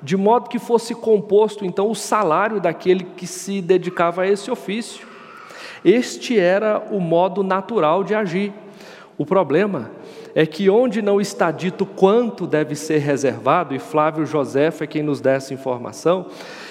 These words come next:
isso abre um grande leque para que este que vai fazer este recolhimento a mais,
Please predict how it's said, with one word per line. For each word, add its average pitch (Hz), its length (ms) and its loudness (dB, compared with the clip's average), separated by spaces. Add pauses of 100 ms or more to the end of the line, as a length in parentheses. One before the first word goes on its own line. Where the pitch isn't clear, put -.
(120)
isso 202 360 2
abre 202 580 2
um 202 340 0
grande 208 580 2
leque 170 560 2
para 185 540 0
que 208 260 -4
este 247 360 0
que - 180 -8
vai 185 240 0
fazer 175 360 0
este 175 180 0
recolhimento 165 680 2
a 196 120 2
mais, 175 560 -4